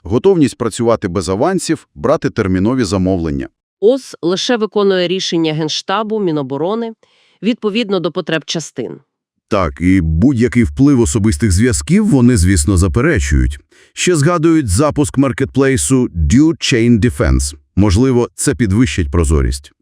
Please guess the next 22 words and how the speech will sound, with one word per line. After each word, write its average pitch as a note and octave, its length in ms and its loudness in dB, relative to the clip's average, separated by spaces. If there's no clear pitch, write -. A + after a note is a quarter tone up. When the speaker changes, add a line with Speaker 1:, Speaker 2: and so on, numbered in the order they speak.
Speaker 2:
Ну, C#4+ 280 0
наша G#3 360 -2
мета G3+ 280 -4
тут F3+ 220 -8
просто F3+ 600 -4
викласти E3+ 680 -4
аргументи E3 800 -4
обох E3 320 -6
сторін, B2 500 -6
як C3 260 -10
вони C3+ 200 -4
представлені C3 680 -6
у C#3+ 40 -4
джерелах, A#2 600 -8
без D3+ 200 -4
оцінок. B2+ 720 -10
Speaker 1:
Абсолютно. D#2 600 0
Отже, C3+ 280 2
що F3 180 0
ми D#3 100 4
бачимо? D#2+ 600 0
Стрімку, F3 920 0